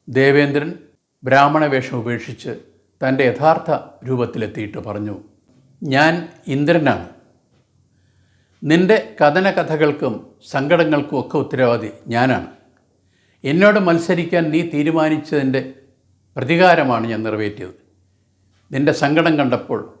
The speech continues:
എൻ്റെ മനസ്സ് തണുത്തു, എനിക്ക് സന്തോഷമായി." ഉടനെ തന്നെ രാജ്ഞി ഇന്ദ്രദേവൻ്റെ കാൽക്കൽ വീണു. "ക്ഷമിക്കണം പ്രഭു, ഞാൻ അറിയാതെ ചെയ്തു പോയ തെറ്റാണ്.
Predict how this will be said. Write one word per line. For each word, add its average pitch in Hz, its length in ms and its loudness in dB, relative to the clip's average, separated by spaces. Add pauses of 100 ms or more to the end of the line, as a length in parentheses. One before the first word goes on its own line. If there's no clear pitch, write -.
(120)
എൻ്റെ 123 200 -2
മനസ്സ് 117 400 -4 (180)
തണുത്തു, 107 300 -6 (540)
എനിക്ക് 117 180 -12
സന്തോഷമായി." 113 720 -6 (840)
ഉടനെ 147 400 0
തന്നെ 107 320 -8 (540)
രാജ്ഞി 143 600 2 (440)
ഇന്ദ്രദേവൻ്റെ 127 840 0 (100)
കാൽക്കൽ 127 380 2
വീണു. 104 200 -6 (640)
"ക്ഷമിക്കണം 156 500 0
പ്രഭു, 98 300 -4 (880)
ഞാൻ 135 240 2
അറിയാതെ 147 460 2
ചെയ്തു 131 240 -6
പോയ 131 180 -2
തെറ്റാണ്. 107 460 -6